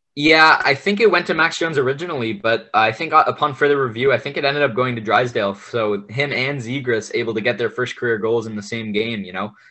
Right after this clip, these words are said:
Uh, you know, future n-, not super bright, but, you know, at,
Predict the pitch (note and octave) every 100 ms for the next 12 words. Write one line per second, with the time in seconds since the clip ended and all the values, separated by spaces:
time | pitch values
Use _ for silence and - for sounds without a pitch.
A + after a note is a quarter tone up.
0 | - G#2 G2+ F#2+ D#2+ G#2+ G#2+ - C#3+ C3
1 | B2+ A#2+ - _ _ _ - D#3+ E3+ F3
2 | E3+ - - F#3 E3 G#2 A#2 B2+ - A2+
3 | A#2+ - B2+ A#2+ A#2 -